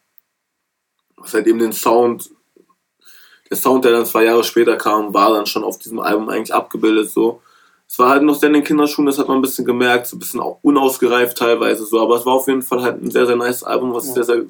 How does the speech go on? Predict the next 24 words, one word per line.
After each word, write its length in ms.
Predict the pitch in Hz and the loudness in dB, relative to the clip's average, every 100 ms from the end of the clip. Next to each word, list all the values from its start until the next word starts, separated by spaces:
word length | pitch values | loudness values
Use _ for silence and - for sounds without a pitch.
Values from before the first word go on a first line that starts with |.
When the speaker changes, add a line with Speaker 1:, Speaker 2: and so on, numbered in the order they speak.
| - | -8
Speaker 1:
viel 200 | - 131 | -6 -6
gepumpt 360 | - 143 139 | -4 -4 -2
habe, 260 | 120 123 127 | -2 0 0
so. 100 | 196 | 0
Speaker 2:
Okay. 260 | - 123 113 - - _ _ _ _ - | -2 -4 -8 -18 -20 _ _ _ _ -6
Speaker 1:
Ähm, 600 | 113 113 110 110 110 104 _ _ _ | 0 2 2 0 -4 -12 _ _ _
genau, 280 | - 120 139 | -4 0 2
und 60 | 120 | 0
deswegen 280 | 107 120 113 | -2 -4 -4
freut 260 | - 123 131 | -2 -2 -2
es 140 | - | -4
mich 120 | 127 | -12
immer 180 | 127 131 | -4 -2
wieder, 140 | 120 117 | 0 0
den 160 | 113 | 0
Jumper 480 | 110 113 127 123 117 | -2 -2 -2 -2 -2
irgendwo 340 | 120 120 113 113 | -2 0 0 0
wiederzusehen. 640 | 131 - - 110 120 139 _ - | 0 -2 -4 -6 -6 -8 _ -2
Speaker 2:
Ja, 120 | 135 | 0
und 100 | 131 | 2
hier 140 | 156 | 2
hat 100 | 156 | 2
er 120 | 147 | 0
auch 280 | 131 131 - | 0 -2 -8